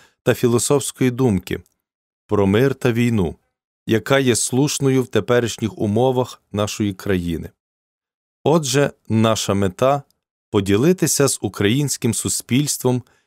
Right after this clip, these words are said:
і всіма людьми доброї волі актуальною часткою цих скарбів. Війна Росії проти України ставить перед багатовіковою християнською традицією розуміння миру та війни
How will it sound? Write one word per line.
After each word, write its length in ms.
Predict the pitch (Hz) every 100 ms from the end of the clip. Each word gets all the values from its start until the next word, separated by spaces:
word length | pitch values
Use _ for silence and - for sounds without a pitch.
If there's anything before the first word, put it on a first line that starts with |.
| _
і 80 | 113
всіма 400 | 107 - 117 165
людьми 320 | 160 139 151
доброї 380 | 143 135 139 135
волі 360 | 123 135 127 123
актуальною 840 | 107 - 101 117 143 135 127 123
часткою 760 | - 110 120 - _ 110 110 113 _
цих 300 | - 101 -
скарбів. 580 | - - 92 82 76 69 - _ _ _ _ _ _ _ -
Війна 480 | 92 113 120 165 185
Росії 460 | 156 - 151 147
проти 300 | - 139 -
України 800 | - 113 - 113 107 135 131 120
ставить 600 | - - 139 143 139 -
перед 320 | 120 113 110
багатовіковою 960 | - 113 120 131 120 117 - 120 151 143
християнською 840 | - 110 - 117 139 - 120 110
традицією 960 | 113 104 98 139 - 123 117 117 117 - _
розуміння 640 | 101 104 90 104 135 135 113
миру 360 | 110 123 120 113
та 180 | 107
війни 560 | 95 98 98 110 120